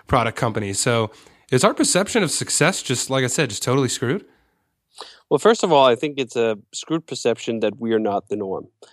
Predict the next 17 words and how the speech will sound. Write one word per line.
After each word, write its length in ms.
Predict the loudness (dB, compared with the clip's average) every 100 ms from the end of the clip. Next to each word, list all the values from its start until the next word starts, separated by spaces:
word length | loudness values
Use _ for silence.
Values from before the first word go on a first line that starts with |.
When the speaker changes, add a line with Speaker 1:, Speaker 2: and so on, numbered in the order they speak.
| _ _
Speaker 2:
I 140 | 2 4
think 240 | 4 6
there 200 | 6 8
are 100 | 6
tons 640 | 2 -4 2 4 2 -4 -10
and 160 | -8 -2
tons 320 | 0 0 -2
of 120 | -4
base 220 | -4 -4
camps 320 | -4 -4 -2 -2
out 200 | -2 -4
there 180 | -2
at 120 | -2 0
various 460 | 4 6 4 2
levels 340 | 4 2 0 -8
of 100 | -14
scales. 500 | -4 -2 -2 -10